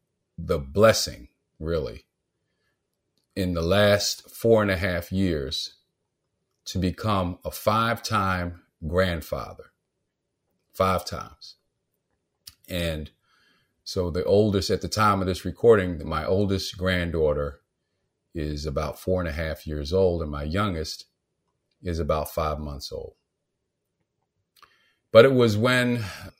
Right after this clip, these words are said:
during covid, my, my daughter and her husband and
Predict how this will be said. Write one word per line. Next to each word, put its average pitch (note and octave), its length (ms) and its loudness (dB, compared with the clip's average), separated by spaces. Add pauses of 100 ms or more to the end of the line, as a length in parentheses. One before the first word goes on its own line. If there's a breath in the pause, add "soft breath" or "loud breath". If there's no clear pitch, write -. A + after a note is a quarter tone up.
during G#2 220 0
covid, A2+ 520 6
my, E2 420 -4 (140)
my F2 200 -6
daughter F#2+ 400 4
and F2 80 -4
her E2 80 -6
husband E2 540 -2 (360)
and F2 500 -4